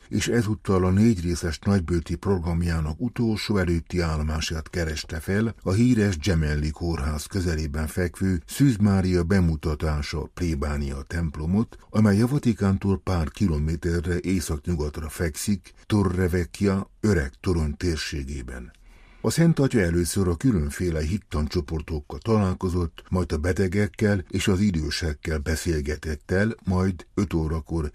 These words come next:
szentmisét mutatott be. A mostani pápalátogatásnak előzménye, hogy negyvennégy évvel ezelőtt Szent második János Pál pápa ezerkilencszáznyolcvankettőben ellátogatott ide,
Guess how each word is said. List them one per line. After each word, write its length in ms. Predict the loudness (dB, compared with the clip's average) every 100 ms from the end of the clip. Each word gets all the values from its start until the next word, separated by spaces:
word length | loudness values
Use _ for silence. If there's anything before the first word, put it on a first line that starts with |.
| -6
szentmisét 640 | 0 0 0 -4 -4 -4
mutatott 540 | -4 -4 -6 -6 -8
be. 240 | -8 -8 -12 _ _ -20 -20 -20 -20 -20 -10
A 80 | 2
mostani 480 | 4 4 4 0 2
pápalátogatásnak 1300 | 0 0 2 2 2 0 -2 -2 -2 -2 -4 -12 -4
előzménye, 760 | 0 2 2 4 6 6 4 0
hogy 180 | 0 2
negyvennégy 680 | 2 2 2 4 4 2
évvel 400 | 2 0 -2 -4
ezelőtt 600 | -4 0 2 2 0 -8 -8
Szent 320 | 0 0 0
második 580 | -2 -2 -2 -2 -2 -2
János 380 | 0 0 -2 -6
Pál 200 | -6 -6
pápa 480 | -2 -2 0 -2 -2 -8 -20
ezerkilencszáznyolcvankettőben 2000 | -4 -2 0 0 0 0 0 -2 -4 -2 -2 -2 -4 -4 -2 -4 -2 -2 0 0 0
ellátogatott 1000 | 0 0 0 -2 -4 -4 -4 -6 -10 -8
ide, 360 | -4 -2 0